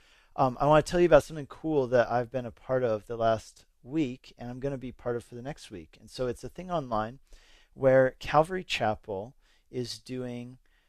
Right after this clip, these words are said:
an initiative on the Calvary Chapel Facebook page. So it's facebook dot com slash, I was just informed by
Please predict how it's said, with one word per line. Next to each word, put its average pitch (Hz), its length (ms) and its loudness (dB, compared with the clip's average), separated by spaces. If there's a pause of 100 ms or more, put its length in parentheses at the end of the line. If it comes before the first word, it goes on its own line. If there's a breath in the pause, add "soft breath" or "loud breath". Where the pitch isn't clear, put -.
(140)
an 123 120 -8
initiative 117 880 -4
on 120 180 -10
the 117 300 0
Calvary 131 360 -2
Chapel 127 400 -2
Facebook 98 520 -8
page. 87 320 -12
So 113 80 -12
it's - 120 -14
facebook - 520 -4
dot 123 240 2
com 120 340 -6
slash, 117 720 2
I 117 60 -6
was 107 120 -10
just - 220 -14
informed 117 640 -12
by 101 280 -4